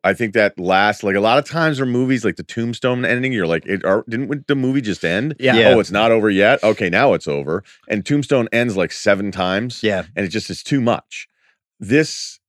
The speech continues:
Speaker 1: d-, drags, but, like, in the best way.
Speaker 3: Yeah, it's smart. Den of Thieves, Benihana Award for scene stealing location's gotta be the river. Even that opening shot.
Speaker 2: Sure.
Speaker 3: Just how fucking cool the ri-, giant river is. What'd you have for Great Shot Gordo Award, Chris? Most cinematic shot.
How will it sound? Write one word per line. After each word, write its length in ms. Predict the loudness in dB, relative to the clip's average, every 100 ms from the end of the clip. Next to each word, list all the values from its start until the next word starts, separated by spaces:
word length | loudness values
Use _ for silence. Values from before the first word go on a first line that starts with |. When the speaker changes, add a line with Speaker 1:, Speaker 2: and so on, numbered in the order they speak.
| _ _ -14
Speaker 1:
d-, 140 | -12 -12
drags, 640 | -8 0 4 4 4 2 -2
but, 200 | -2 0
like, 220 | 0 -2
in 80 | -2
the 80 | -4
best 400 | 0 0 0 -4
way. 460 | -2 2 0 -2 -16 _
Speaker 3:
Yeah, 240 | 0 0 -2 -8 _ _
it's 140 | -10 -8
smart. 280 | -8 -8 -12 _ -20 _ _ _ _ _
Den 180 | 2 2
of 80 | 2
Thieves, 320 | 2 2 0 -2
Benihana 500 | -2 0 0 0 0
Award 360 | 0 0 -2
for 100 | -4
scene 240 | -10 -6 -6
stealing 320 | -4 -4 -2
location's 540 | -6 -6 -6 -8 -10
gotta 180 | -6 -4
be 80 | -6
the 120 | -8
river. 340 | -8 -10 -14 -16 -10
Even 180 | -6 -4
that 120 | -4
opening 300 | -4 -8 -10
shot. 380 | -8 -8 -8 -12 -10
Speaker 2:
Sure. 260 | -4 -4 -6 _ _
Speaker 3:
Just 240 | -10 -10 _ -6
how 120 | -6
fucking 340 | -4 -6 -8 -10
cool 240 | -8 -6
the 100 | -6
ri-, 160 | -8 -8 -10
giant 260 | -10 -10
river 280 | -10 -10 -10
is. 140 | -12 -18 _ _ _ _ _ _ _ _
What'd 180 | 0 2
you 80 |
have 120 | 2 0
for 80 |
Great 240 | -2 -2 0
Shot 200 | 0 0
Gordo 260 | 0 -2 0
Award, 260 | -2 -2 -6
Chris? 280 | -6 -8 -6
Most 260 | -6 -4 -4
cinematic 360 | -2 0 -2
shot. 340 | -2 -2 -2